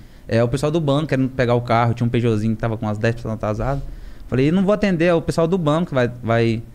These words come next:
vai, vai tomar o carro." Minha mãe, "Ah, se você não atender, eu vou atender."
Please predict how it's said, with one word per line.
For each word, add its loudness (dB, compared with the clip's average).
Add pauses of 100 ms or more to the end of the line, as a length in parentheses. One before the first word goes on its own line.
(540)
vai, 2 (1120)
vai 2
tomar 2
o 0
carro." 0
Minha 2
mãe, 2
"Ah, 0
se -4
você 2
não 4
atender, 2
eu 4
vou 4
atender." 2